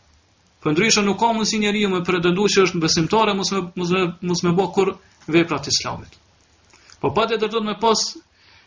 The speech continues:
me praktiku edhe një pjesë të Islamit, përmes cilës ai e saktson imanin tina. Pra imani tina pranohet te Allahu. Edhe ihsani,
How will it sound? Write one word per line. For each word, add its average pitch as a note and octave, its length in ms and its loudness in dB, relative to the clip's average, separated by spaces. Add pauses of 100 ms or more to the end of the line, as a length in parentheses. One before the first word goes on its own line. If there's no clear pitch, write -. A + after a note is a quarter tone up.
(220)
me E3 160 2
praktiku F#3+ 480 2
edhe A3+ 160 0
një A#3+ 60 -4 (100)
pjesë A#3 260 0
të G#3 120 0
Islamit, G#3 520 0
përmes G#3 320 -4
cilës A#3 320 0
ai A3+ 160 -2
e G3+ 60 -2
saktson G#3 500 -2 (400)
imanin E3+ 400 0
tina. C3+ 220 -6
Pra E3 160 2
imani F#3+ 320 4
tina G3+ 320 2
pranohet D#3 400 -2
te B2 100 -10
Allahu. A2+ 380 -10 (680)
Edhe A3 260 0
ihsani, F#3+ 540 -2